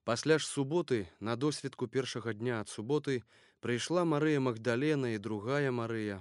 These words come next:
паглядзець магілу. І вось страшна затрэслася зямля, бо анёл Господаў сышоў з неба і, падышоўшы, адваліў камень і сядзеў на ім.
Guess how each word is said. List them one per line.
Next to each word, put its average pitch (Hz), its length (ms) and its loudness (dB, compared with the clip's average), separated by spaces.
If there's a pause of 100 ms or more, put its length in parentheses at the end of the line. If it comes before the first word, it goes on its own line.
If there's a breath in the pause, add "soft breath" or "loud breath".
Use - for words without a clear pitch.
паглядзець 104 640 -4
магілу. 101 480 -6 (880)
І 117 80 4
вось 151 320 2
страшна 143 640 0
затрэслася 123 640 -2
зямля, 117 480 0 (320 soft breath)
бо 113 240 0
анёл 139 400 4
Господаў 117 560 -2
сышоў 107 480 -4
з 85 160 -10
неба 120 400 0 (320 soft breath)
і, 117 160 -2
падышоўшы, 127 800 0
адваліў 117 400 2
камень 110 560 0 (320 soft breath)
і 104 80 -6
сядзеў 107 480 -2
на 98 80 -2
ім. 85 320 -6